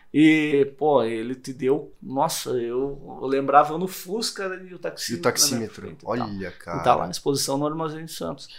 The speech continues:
Speaker 1: Então tem muita, muito disso, né?
Speaker 2: É um museu, um lugar de
Speaker 1: Museu,
Speaker 2: memórias
Speaker 1: né? Hoje
Speaker 2: ali.
Speaker 1: eu tenho de tudo lá. Eu tenho desde, o foco inicial foi o rádio antigo.
Speaker 2: Uhum.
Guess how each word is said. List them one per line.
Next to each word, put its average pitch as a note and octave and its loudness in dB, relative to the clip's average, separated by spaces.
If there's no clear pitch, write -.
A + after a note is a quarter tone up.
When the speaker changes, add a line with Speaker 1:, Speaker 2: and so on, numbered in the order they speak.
Speaker 1:
Então C#3+ 4
tem F3 4
muita, F#3 4
muito D3+ -4
disso, B2 -2
né? A#2+ -10
Speaker 2:
É G#2 -2
um B2 4
museu, D3+ 4
um C#3+ 4
lugar A2+ 2
de C#3+ 0
Speaker 1:
Museu, C#3+ 6
Speaker 2:
memórias A#2+ 4
Speaker 1:
né? B2 6
Hoje D3 10
Speaker 2:
ali. A3+ 0
Speaker 1:
eu - -10
tenho B3 -4
de C4 -10
tudo G3+ -2
lá. C3 6
Eu A#2 -4
tenho C3 -8
desde, C#3 -4
o - -12
foco C#3 6
inicial B2+ 2
foi - -6
o A2+ -2
rádio B2 0
antigo. D3+ -8
Speaker 2:
Uhum. G#2 -6